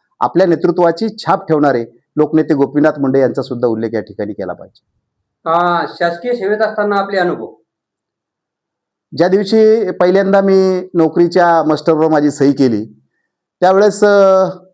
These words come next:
Speaker 1: साधारणपणे माणसांचे अनेक अनेक विचार असतात आणि मी पहिल्या दिवशी मनापासून सांगतो, असं ठरवलं की आपण जितक्या दिवस शासकीय सेवेमध्ये राहू, तितक्या दिवस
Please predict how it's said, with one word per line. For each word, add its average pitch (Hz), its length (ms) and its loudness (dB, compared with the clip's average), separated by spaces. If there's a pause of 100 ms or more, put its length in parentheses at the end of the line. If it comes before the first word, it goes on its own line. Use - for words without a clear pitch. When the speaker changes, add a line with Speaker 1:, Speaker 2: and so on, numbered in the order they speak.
(460)
Speaker 1:
साधारणपणे 202 640 0
माणसांचे 185 520 2
अनेक 170 220 2
अनेक 170 200 2
विचार 147 240 2
असतात 117 300 -2 (400)
आणि 175 160 0
मी 208 120 2
पहिल्या 208 440 2
दिवशी 202 380 2
मनापासून 190 500 2
सांगतो, 151 380 0
असं 147 180 0
ठरवलं 143 460 0 (440)
की 233 400 0 (120)
आपण 196 280 0
जितक्या 208 320 0
दिवस 226 320 2
शासकीय 196 300 2
सेवेमध्ये 165 460 2
राहू, 143 460 0 (420)
तितक्या 214 360 2
दिवस 156 680 2